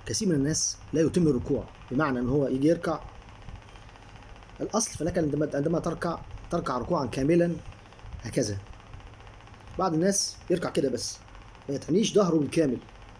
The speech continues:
العلماء قالوا تحط، لو أنت ركعت، تحط، لو أنت حطيت كوباية على ظهرك وأنت، وأنت راكع ما تقعش.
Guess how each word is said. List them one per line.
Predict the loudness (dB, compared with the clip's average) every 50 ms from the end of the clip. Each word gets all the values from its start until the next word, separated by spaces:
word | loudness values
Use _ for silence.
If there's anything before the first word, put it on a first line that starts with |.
| -20 -20 -20 -20 -18 -18 -10 -4 0
العلماء | 2 2 4 4
قالوا | 4 2 2 2
تحط، | 2 2 2 2 0 -2 -10 -6 -2
لو | 0 0
أنت | 2 2 2
ركعت، | 2 2 2 0 -2 -2 -4 -6
تحط، | -10 -8 -2 0 0 0 0 0
لو | 2 4 4 2
أنت | 2 0
حطيت | -2 -2 0 0 -2 0
كوباية | 0 -2 2 4 4 4 6 4
على | 4 2 2 4
ظهرك | 4 2 2 2 2 2
وأنت، | 2 2 2
وأنت | 2 4 4 4 4 4
راكع | 2 2 2 2 0
ما | -2 -2
تقعش. | -2 -2 -2 -2 -4 -6 -8